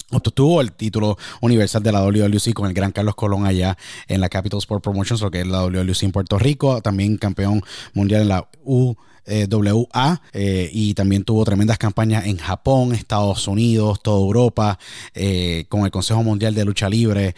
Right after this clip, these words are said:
y hoy día con lo que es la triple A. Eh, para mí es un gran honor tener durante el día de hoy el gran vampiro canadiense Ian Hutchinson.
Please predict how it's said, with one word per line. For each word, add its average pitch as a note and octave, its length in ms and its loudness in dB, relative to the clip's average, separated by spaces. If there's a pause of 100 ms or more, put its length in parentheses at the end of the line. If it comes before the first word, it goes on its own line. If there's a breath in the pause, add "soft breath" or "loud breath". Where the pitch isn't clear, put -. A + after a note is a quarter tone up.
(200 loud breath)
y G2+ 80 -4
hoy G#2 140 2
día G#2+ 160 2
con G2 260 -2
lo F#2 100 -2
que E2 100 -4
es F#2+ 40 -2
la G2+ 100 -2
triple G2 300 -2
A. A#2 180 0
Eh, F#2+ 340 -2
para F#2+ 200 -2
mí F#2 80 0
es G#2 60 2
un A2 80 2
gran G#2+ 200 2
honor G#2+ 220 2
tener F#2+ 240 0
durante F#2+ 300 -2
el F#2 60 -2
día G2 100 2
de G2 80 2
hoy G2 80 2
el G2+ 100 0
gran G#2+ 300 2
vampiro A2 400 0
canadiense G#2 520 0
Ian A#2 320 0
Hutchinson. C#3 600 0